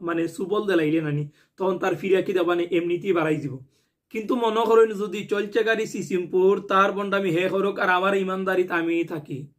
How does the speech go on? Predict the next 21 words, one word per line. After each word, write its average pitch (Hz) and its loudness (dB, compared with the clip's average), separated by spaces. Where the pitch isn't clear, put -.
জি 160 -4
না, 170 0
অত 170 -2
সহজে 208 0
আল্লাহর 180 2
দরবারও 170 0
চার 165 -2
পাইতা 160 -2
নাই। 139 -4
কারণ - 0
আপনার 233 2
যদি 233 -6
শক্তি 226 -4
সামর্থ্য 220 0
থাকে 190 -2
আপনি 196 0
অবশ্যই 214 4
বাধা 202 4
প্রদান 208 -2
করতে 175 -4
হইবা। 156 -2